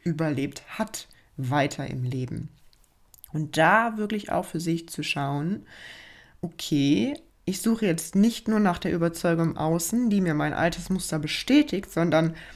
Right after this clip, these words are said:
ich werde mir bewusst, dass ich das habe. Und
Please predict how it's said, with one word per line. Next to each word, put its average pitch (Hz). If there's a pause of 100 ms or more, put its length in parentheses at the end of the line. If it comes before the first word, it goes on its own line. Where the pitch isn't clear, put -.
(120)
ich -
werde 180
mir 160
bewusst, 170
dass 151
ich 135
das -
habe. 156 (1300)
Und 175